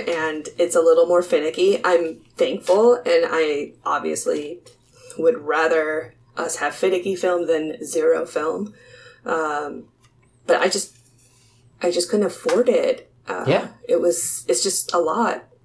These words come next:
Speaker 1: And I knew someone very close to both of us who absolutely loves <laughs> to shoot Polaroid.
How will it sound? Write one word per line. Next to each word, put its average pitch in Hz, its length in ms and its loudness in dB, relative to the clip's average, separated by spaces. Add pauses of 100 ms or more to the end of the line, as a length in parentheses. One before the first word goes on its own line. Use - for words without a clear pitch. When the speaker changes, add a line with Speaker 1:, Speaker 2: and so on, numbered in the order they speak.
(220)
Speaker 1:
And 185 140 0
I 170 80 6
knew 175 160 2
someone 180 640 2 (360)
very 160 260 6
close 175 340 2
to - 100 2
both 180 240 4
of 147 120 4
us 165 360 0 (640)
who 165 580 4 (100)
absolutely 160 560 0
loves 165 800 2
<laughs> - 80 -16
to - 800 0
shoot 160 380 2 (300)
Polaroid. 143 680 4